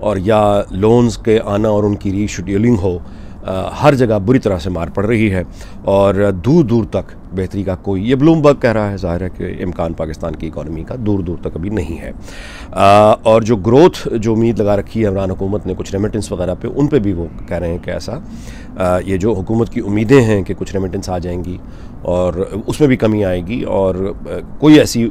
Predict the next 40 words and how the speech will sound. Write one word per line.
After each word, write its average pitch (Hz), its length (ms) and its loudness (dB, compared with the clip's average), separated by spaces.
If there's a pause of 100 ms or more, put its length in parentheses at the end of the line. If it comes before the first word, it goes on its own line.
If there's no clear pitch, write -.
(160)
Bloomberg 127 580 6
के 110 80 2
नज़दीक 92 320 -2
कम 87 160 -4
से 85 100 -8
कम 87 120 -4
कोई 90 180 -6
उम्मीद 82 240 -6
फ़िलहाल 107 360 0
ऐसी 80 220 -6
नहीं 92 200 -6
है 82 140 -10 (300)
कि - 60 -4
economy 82 320 -4
में 85 140 -8
बेहतरी 85 280 -8
की 80 160 -10
हो, 80 120 -8
जिसका 92 220 -4
मतलब 104 280 -2
ये 107 120 0
है 98 120 -2 (440)
कि 104 80 2
ज़मीनी 104 260 2
बजट, 98 240 0
अ, - 120 -8 (320)
के 101 180 -2
बाद, 101 500 2
अ, 92 60 0
महंगाई 92 380 -2
जो 98 120 -2
है 92 100 -2
वो 85 160 -2
और, 107 380 2 (120)
अ, 107 60 -4
बढ़ेगी। 104 480 0 (460)
और 104 480 4
नुसरत 113 260 2
जावेद 117 280 4
साहब 120 400 -2